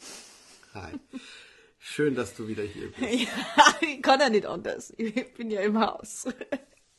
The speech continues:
Speaker 1: Ja, wir, wir haben gerade ein Déjà-vu.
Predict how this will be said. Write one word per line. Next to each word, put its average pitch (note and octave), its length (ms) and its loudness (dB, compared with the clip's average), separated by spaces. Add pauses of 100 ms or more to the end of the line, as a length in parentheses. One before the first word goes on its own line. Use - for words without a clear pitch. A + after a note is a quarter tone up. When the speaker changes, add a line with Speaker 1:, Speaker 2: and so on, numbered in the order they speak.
(1500)
Speaker 1:
Ja, B2+ 920 -4
wir, D3+ 680 -8 (1800)
wir C3 160 -4
haben E3+ 200 -2
gerade D#3 240 -6
ein C3 160 -6
Déjà-vu. B2+ 640 -10